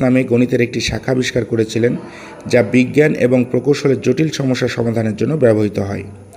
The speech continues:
তিনি আলোকবিদ্যার উপরও কাজ করেছিলেন, আলো কিভাবে কাজ করে তা অধ্যয়ন করেছিলেন। তিনি আবিষ্কার করেছিলেন যে সাদা আলো অনেক রঙের সমন্বয়ে গঠিত, যা তিনি একটি কাচের প্রিজম ব্যবহার করে দেখিয়েছিলেন।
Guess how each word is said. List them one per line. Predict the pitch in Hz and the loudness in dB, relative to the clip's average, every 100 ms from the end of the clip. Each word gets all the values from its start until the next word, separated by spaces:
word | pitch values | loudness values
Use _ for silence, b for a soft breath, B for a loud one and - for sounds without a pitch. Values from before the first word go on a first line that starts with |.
| B B B - | B B B -4
তিনি | 117 117 - | 0 0 4
আলোকবিদ্যার | 120 123 127 127 131 120 | 4 4 2 2 2 2
উপরও | 135 135 | 0 0
কাজ | 120 110 - | -2 -4 0
করেছিলেন, | 107 101 98 92 - - - - | 0 0 -4 -8 -10 -18 -14 -4
আলো | 113 113 | 0 0
কিভাবে | - 113 131 143 | 0 0 2 2
কাজ | 131 - | -2 -2
করে | - 127 | 0 0
তা | 123 117 | 0 -4
অধ্যয়ন | 110 110 120 117 | -4 -2 -2 0
করেছিলেন। | 107 101 104 95 92 - B B B B - | -2 -4 -6 -8 -8 -14 B B B B -2
তিনি | 123 123 107 | 0 2 0
আবিষ্কার | 131 143 165 147 | 0 2 0 2
করেছিলেন | 147 131 117 110 104 | 0 0 2 0 2
যে | 117 151 - - - - | 0 -2 -10 -20 -20 -14
সাদা | - 117 117 143 117 | -8 -2 0 2 4
আলো | 120 139 - | 4 4 0
অনেক | 127 151 135 | -2 0 2
রঙের | 120 120 | 2 0
সমন্বয়ে | - 110 110 123 131 | -2 0 2 2 2
গঠিত, | 110 101 98 - - - - - - | 0 -2 -6 -10 -18 -20 -20 -10 -2
যা | 113 | -2
তিনি | 110 113 139 - | 0 -2 0 -2
একটি | 113 110 | -4 -6
কাচের | 107 110 110 | -4 -2 -2
প্রিজম | 104 123 135 156 | -2 0 0 2
ব্যবহার | 123 107 101 | 2 2 0
করে | 113 131 | -2 -2
দেখিয়েছিলেন। | 113 - 104 - 92 | -2 -4 -6 -6 -10